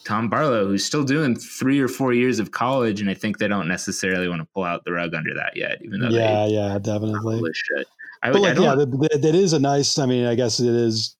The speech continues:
Speaker 2: to give them some credit, uh, is a nice gesture to move Rookie of the Year of the way, uh, Rookie of the Year away from being just, you know, guy who got, best guy who got drafted, because that's eventually what it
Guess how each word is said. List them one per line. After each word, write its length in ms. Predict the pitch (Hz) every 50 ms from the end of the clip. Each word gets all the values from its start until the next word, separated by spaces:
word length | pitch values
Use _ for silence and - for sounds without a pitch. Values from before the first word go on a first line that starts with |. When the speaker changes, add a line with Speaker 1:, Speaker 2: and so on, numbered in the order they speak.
| _ -
Speaker 2:
to 60 | 117
give 220 | 113 123 110 107
them 320 | 117 117 110 107 107 107 104
some 300 | - - - 117 113 113
credit, 380 | - 110 104 104 104 104 104 110 -
uh, 340 | 123 113 110 107 104 101 104
is 140 | 104 104 101
a 60 | 110
nice 200 | 107 107 107 -
gesture 460 | - - 113 104 - - - 110 104 95
to 180 | - 113 104
move 500 | 95 107 107 104 104 104 101 98 - - - - - - - - - _ -
Rookie 300 | 123 120 107 127 113 110
of 100 | 107 107
the 60 | 110
Year 180 | 110 107 107
of 120 | 104 98 98
the 80 | 107
way, 420 | 101 104 104 104 107 104 104 104 110
uh, 220 | 123 113 - - -
Rookie 240 | - 135 135 123 131
of 80 | 120 101
the 80 | 113
Year 220 | 110 117 117 113 107
away 320 | 104 107 110 107 107 107
from 260 | 101 - - 110 104
being 360 | 101 107 107 104 104 101 101 95
just, 380 | - 110 101 95 - - - - - - - _ _ _
you 100 | 117 107
know, 120 | 98 95
guy 280 | 92 - 123 110 107 104
who 100 | 104 107
got, 240 | 104 107 107 104 104
best 240 | 123 117 107 - -
guy 220 | 127 110 107 101
who 80 | 107 104
got 240 | 104 104 98 92
drafted, 640 | - - 104 98 101 101 - - 104 98 104 110 117
because 440 | 123 117 113 107 104 104 - - - _
that's 280 | - 120 107 107 - -
eventually 560 | 107 101 104 101 101 - 113 104 101 101 101
what 200 | 104 110 107 107
it 100 | 110